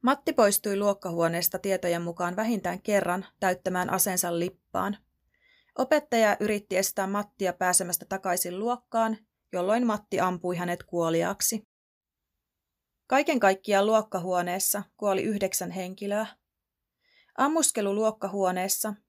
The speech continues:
kesti noin kuusi minuuttia, jonka jälkeen kello kymmenen neljäkymmentäkuusi hätäkeskus saikin ensimmäisen ilmoituksen kouluampumisesta.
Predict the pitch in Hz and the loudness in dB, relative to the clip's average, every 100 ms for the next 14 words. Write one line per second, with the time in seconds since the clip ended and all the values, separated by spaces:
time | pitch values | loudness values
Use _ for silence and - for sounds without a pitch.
0 | - 208 - 190 185 196 240 226 190 175 | -4 -2 -2 -6 -6 -6 -4 -2 -2 -4
1 | 170 180 _ 196 202 208 _ _ _ - | -6 -8 _ -4 -4 -4 _ _ _ -4
2 | 190 196 208 208 214 202 196 - _ - | 0 2 4 4 2 0 0 -2 _ -2
3 | 190 175 247 247 233 214 196 196 190 175 | 0 0 0 0 0 0 2 0 0 -6
4 | 175 180 - 185 175 190 202 196 _ _ | -6 -8 -8 -8 -6 -4 -4 -6 _ _
5 | _ _ _ 226 202 190 196 - 240 - | _ _ _ 0 0 0 -2 -2 -4 -2
6 | 208 190 190 196 - 190 180 202 214 233 | 0 0 0 -4 -4 -4 -2 -2 0 0
7 | 240 214 180 180 175 175 170 196 170 175 | 0 -2 -2 -2 0 -2 -4 -6 -2 0
8 | 170 165 165 170 180 190 208 202 214 | 2 0 -2 -6 -4 -2 2 0 0